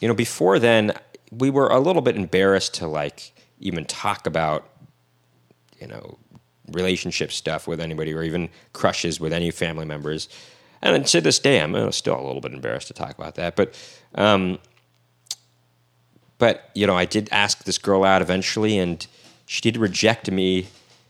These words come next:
But it was just funny the way I asked her out. It, it, it was so, you know, I just,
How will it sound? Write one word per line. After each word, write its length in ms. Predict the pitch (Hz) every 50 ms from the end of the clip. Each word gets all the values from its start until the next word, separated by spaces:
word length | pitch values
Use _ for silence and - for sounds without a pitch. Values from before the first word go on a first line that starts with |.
| _ _ _ -
But 160 | - 101 -
it 60 | - 104
was 100 | 110 117
just 220 | - 123 - - -
funny 280 | - - 135 135 127
the 120 | 110 101 95
way 260 | 87 98 101 98 90
I 60 | 90
asked 360 | - - - 101 90 - -
her 140 | - 87 87
out. 340 | 92 95 92 87 87 - -
It, 140 | 95 90 - -
it, 160 | 101 98 - _ -
it 80 | -
was 220 | 104 104 107 101 95 -
so, 540 | - - 123 113 113 113 107 101 95 95 - _ _ _ _ _ _ _ _ _ - - _ _ _ _ _ _ _ _ _ _ _ _ _ _ _ _ - - - - - -
you 160 | - 113 117
know, 180 | 113 110 107 101
I 140 | 85 104 104
just, 260 | - - 113 - -